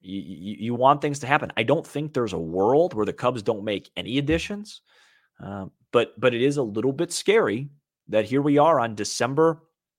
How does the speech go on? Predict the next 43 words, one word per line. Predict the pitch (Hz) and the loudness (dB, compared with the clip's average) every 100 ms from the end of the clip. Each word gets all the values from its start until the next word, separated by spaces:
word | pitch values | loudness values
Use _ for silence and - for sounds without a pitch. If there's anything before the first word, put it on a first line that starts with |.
| _ _ - - - | _ _ -20 -20 -4
eighteenth, | 139 156 160 202 139 139 _ _ _ _ _ _ _ _ _ _ _ _ | -2 0 -2 -2 -4 -10 _ _ _ _ _ _ _ _ _ _ _ _
where | 107 127 123 - | 4 6 6 6
I | 117 143 | 4 4
really | 117 120 143 156 | 2 0 2 2
can't | - 156 147 | -2 -4 -4
tell | - 151 151 | -2 0 0
you | 110 | -2
if | 98 | -6
the | 104 | -10
Cubs | - 127 120 | -4 -2 -2
are | 107 | -6
going | 117 113 | -6 -6
to | 101 | -6
be | 107 101 | -4 -4
a | |
really | 87 110 120 127 | -4 -4 -2 -2
solid | - 123 110 123 104 | -2 2 2 2 -2
team | - 120 143 | -6 -8 -6
next | 165 165 - | -6 -8 -6
year | 175 190 196 - | -4 -6 -10 0
or | 117 | 2
if | 110 | 2
they're | 110 107 | 0 0
not | 104 - | -2 -2
gonna | 107 | -8
be | 92 98 | -6 -2
very | 95 90 90 | -2 -2 -4
good. | 90 - - | -6 -4 -2
I | 131 | 2
have | 139 101 | 2 2
no | 98 110 | 2 4
idea. | 117 110 135 - _ _ _ - | 4 0 -6 -8 _ _ _ -20
It's | - | -8
the | 131 | -6
same | - 139 143 | 0 0 2
thing | 143 143 | 0 2
I | 123 | 2
always | 131 123 | 2 2
talk | 139 131 | 2 2
about | 127 131 | 2 2
with | 123 | 2
Justin | 107 127 139 131 | 0 0 -2 -10
Fields. | - 143 123 | -4 -2 0